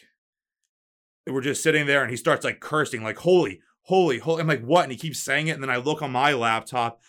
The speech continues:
and I see the Schefter notification for the A J Brown tweet. Then I start screaming and cursing, like, "What is going on right now?" It's, it's not one of those things where beat writers, I, I hate the old curmudgeon,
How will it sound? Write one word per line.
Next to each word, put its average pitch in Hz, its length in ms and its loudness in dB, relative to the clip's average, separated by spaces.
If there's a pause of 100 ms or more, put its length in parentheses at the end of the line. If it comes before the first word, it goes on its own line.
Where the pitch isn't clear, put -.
(140)
and 135 100 -2
I 135 40 6
see 156 140 -2
the 135 80 0
Schefter 165 480 0
notification 139 720 -2 (200)
for 175 120 2
the 165 140 6
A 165 160 8
J 160 160 4
Brown 156 320 2
tweet. 151 200 -4
Then 156 120 0
I 190 120 6
start 165 280 2
screaming 180 400 0
and 156 100 -2
cursing, 175 340 2
like, 151 200 -2 (180)
"What 202 300 6
is 185 140 0
going 185 340 4
on 170 260 4
right 143 220 2
now?" 135 240 2
It's, - 200 -6 (200)
it's 160 180 -2
not 196 240 6
one 196 140 4
of 170 80 2
those 165 200 4
things 165 260 -2
where 151 100 2
beat 160 300 -4
writers, 156 440 0
I, 123 300 0
I 143 40 -2
hate 147 280 -2
the 127 300 -6 (240)
old 151 520 0
curmudgeon, 143 880 -4